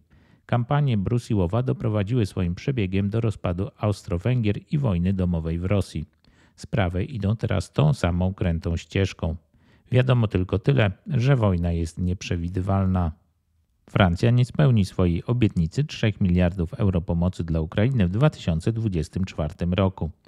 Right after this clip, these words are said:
Francuski minister obrony stwierdził: „Na początku dwa tysiące dwudziestego czwartego zapadła decyzja polityczna, że pomoc ta ma osiągnąć trzy miliardy euro. W rzeczywistości będzie to ponad dwa miliardy euro, ale nie trzy”.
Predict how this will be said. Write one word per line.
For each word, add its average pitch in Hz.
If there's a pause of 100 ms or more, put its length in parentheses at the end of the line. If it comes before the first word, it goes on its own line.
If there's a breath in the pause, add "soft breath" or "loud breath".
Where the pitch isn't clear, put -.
(280 soft breath)
Francuski 120
minister 104
obrony 90
stwierdził: 90 (180)
„Na 143
początku 156
dwa 87
tysiące 104
dwudziestego 90
czwartego 107
zapadła 113
decyzja 107
polityczna, 113
że 143
pomoc 92
ta 123
ma 110
osiągnąć 87
trzy -
miliardy 85
euro. 98 (580 soft breath)
W 139
rzeczywistości 117
będzie 92
to 98
ponad 92
dwa 123
miliardy 87
euro, 87 (180)
ale 82
nie 90
trzy”. -